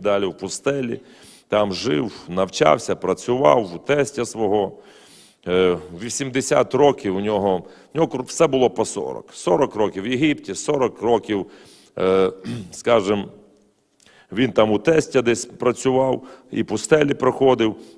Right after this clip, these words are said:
і сорок років з вісімдесяти до ста двадцяти це його вже служіння і перехід, він з ізраїльським народом сорок років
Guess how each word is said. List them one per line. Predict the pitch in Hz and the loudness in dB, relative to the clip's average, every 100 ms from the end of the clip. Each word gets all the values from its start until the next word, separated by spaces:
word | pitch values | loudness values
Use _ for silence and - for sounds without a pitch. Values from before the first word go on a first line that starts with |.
| - | -6
і | 110 107 | -2 0
сорок | 92 - 160 135 - | -2 0 2 4 4
років | 127 131 117 98 - - - _ - | 2 2 0 -2 -4 -16 -20 _ -12
з | 80 | -8
вісімдесяти | 117 120 120 123 - 117 143 127 | -6 -4 0 0 0 -6 -4 0
до | 107 | 0
ста | - 123 | 2 2
двадцяти | 104 110 127 110 147 | 4 4 4 0 -2
це | - 110 | 0 2
його | 101 113 | 4 4
вже | 98 104 90 - - - | 4 2 2 -6 -20 -12
служіння | - 135 127 131 165 135 113 - | -4 0 2 2 2 0 -4 -2
і | 127 | 0
перехід, | 110 123 120 165 160 | 2 2 2 0 -4
він | 120 120 | -2 -2
з | 104 | -2
ізраїльським | 101 123 147 143 - 120 | 0 2 2 0 -4 -4
народом | 120 117 117 101 92 | 0 2 2 0 -6
сорок | - 156 170 156 - - | 2 2 4 2 -2 0
років | 113 123 - 107 | 4 4 4 -4